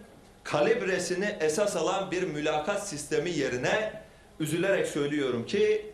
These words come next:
gençlerin emeğini gasp eden, insanların on yıllarca çalışıp ortaya koyduğu emeği ve alın terini heba eden, itaate ve sadakate dayalı bir mülakat sistemi mevcuttur.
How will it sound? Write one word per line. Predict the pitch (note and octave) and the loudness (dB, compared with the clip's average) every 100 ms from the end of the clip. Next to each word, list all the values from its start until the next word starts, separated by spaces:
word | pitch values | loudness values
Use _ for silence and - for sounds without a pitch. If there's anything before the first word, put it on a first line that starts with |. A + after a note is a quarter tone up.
| - - - - - - | -18 -20 -20 -20 -20 -2
gençlerin | D#3 D#3 D#3 D#3+ F#3+ - | 0 2 2 2 2 0
emeğini | D3 D3+ D3+ F3 | 0 2 2 2
gasp | F3 E3+ - | 0 0 0
eden, | B2 G#2+ G#2+ A2 - - - - | 0 0 -2 -6 -14 -20 -20 -4
insanların | E3 F3 - F3 F3 F3+ G#3 - | -2 0 0 0 2 2 0 0
on | D#3 D#3+ | 0 0
yıllarca | E3+ E3+ E3+ G3 G3 C#3 D#3+ B2+ - - - - - | 0 -2 2 2 2 2 2 2 0 -8 -20 -20 -6
çalışıp | - E3 E3 A3 G#3+ D#3+ | 0 2 2 2 2 2
ortaya | D#3 E3+ F#3+ G3 | 2 4 4 4
koyduğu | E3 D3 E3 E3+ D#3+ | 2 2 2 2 2
emeği | D3 D#3+ F#3+ D#3+ | 2 4 2 2
ve | |
alın | C#3+ C#3+ D3 G3 F3+ | 2 4 4 2 0
terini | D#3 C#3+ C3 | 0 0 2
heba | C3+ C#3 F3+ F3 | 2 2 2 2
eden, | C3+ D3+ G#3 G#3+ - - - - - - | 2 0 0 -2 -6 -16 -20 -20 -20 -8
itaate | D#3 D#3 E3+ E3 D#3 - E3+ | -4 -2 0 2 2 2 0
ve | C#3+ | 0
sadakate | D#3 D3 C#3+ D3 C#3 F#3 | 0 2 2 0 0 0
dayalı | C#3+ C3+ B2 F#3+ A3 A3+ - - - - | 2 2 2 4 4 4 -2 -16 -20 -4
bir | D#3+ A3+ A3 - - B2+ | 2 2 0 -6 -14 -6
mülakat | C#3 D#3 D#3+ D#3+ A#3+ B3+ C4 | -2 0 2 2 0 -2 -2
sistemi | F3 - D#3 D3+ | -4 -2 0 0
mevcuttur. | C#3 B2 A#2 A#2+ - | 0 -2 -2 -8 -8